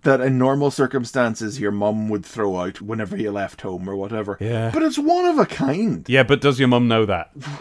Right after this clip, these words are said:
Speaker 1: Well, she knew, she'd know you got it in a contest prize.
Speaker 2: Yeah, but then it doesn't, that, that to her will be evidence that it's a throwaway piece of tat.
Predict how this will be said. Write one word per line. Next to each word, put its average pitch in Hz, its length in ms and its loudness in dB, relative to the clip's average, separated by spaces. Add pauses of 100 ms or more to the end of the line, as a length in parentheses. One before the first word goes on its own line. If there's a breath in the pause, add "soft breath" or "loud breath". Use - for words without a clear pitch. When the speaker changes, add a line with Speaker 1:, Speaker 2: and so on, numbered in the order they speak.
(100)
Speaker 1:
Well, 233 240 4
she - 160 -4
knew, 262 220 -6
she'd 285 240 -6
know 349 120 -6
you 277 140 -2
got 170 220 2
it 123 80 -2
in 120 60 -6
a 113 40 -6
contest 156 680 -6
prize. - 500 -8
Speaker 2:
Yeah, 185 360 8
but 143 220 4
then 175 320 6
it 156 160 -8
doesn't, 180 300 0
that, 175 240 4
that 202 260 8
to 165 180 6
her 202 260 8
will 143 160 4
be 135 320 0
evidence 160 600 4
that 123 160 4
it's 120 160 -4
a 120 80 0
throwaway 135 640 2
piece 120 340 -4
of 101 100 -12
tat. - 400 2